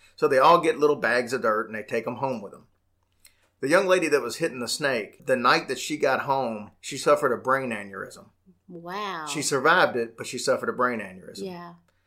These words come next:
Speaker 1: Fifteen minutes after leaving, while still driving, one of his best friends had a heart attack on the way home.
Speaker 2: Oh, my God. Because they had the dirt?
Speaker 1: I guess because they've got this dirt.
Speaker 2: Oh, wow.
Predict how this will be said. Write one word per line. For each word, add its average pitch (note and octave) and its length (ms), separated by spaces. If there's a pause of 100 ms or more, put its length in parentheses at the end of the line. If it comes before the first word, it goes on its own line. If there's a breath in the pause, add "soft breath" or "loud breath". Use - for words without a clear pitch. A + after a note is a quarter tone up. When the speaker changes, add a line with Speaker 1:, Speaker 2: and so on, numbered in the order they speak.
(260)
Speaker 1:
Fifteen F#3+ 520
minutes D#3+ 340
after C#3+ 400
leaving, B2+ 460
while A2+ 160
still B2+ 200
driving, A#2 560 (240 soft breath)
one B2+ 160
of B2+ 80
his A#2 120
best A2+ 300
friends C#3+ 480
had C3 180
a A#2+ 40
heart C#3 300
attack G2+ 460
on B2 120
the B2 80
way A#2 180
home. A2 280 (200)
Speaker 2:
Oh, C4+ 140
my E4 200
God. A#3 360
Because A3+ 240
they A3 120
had A3 140
the G3+ 80
dirt? G3+ 420
Speaker 1:
I A#2+ 100
guess C3 200
because B2 300
they've A2 140
got G#2 180
this G#2 120
dirt. - 400 (120)
Speaker 2:
Oh, G#3 240
wow. D#3+ 420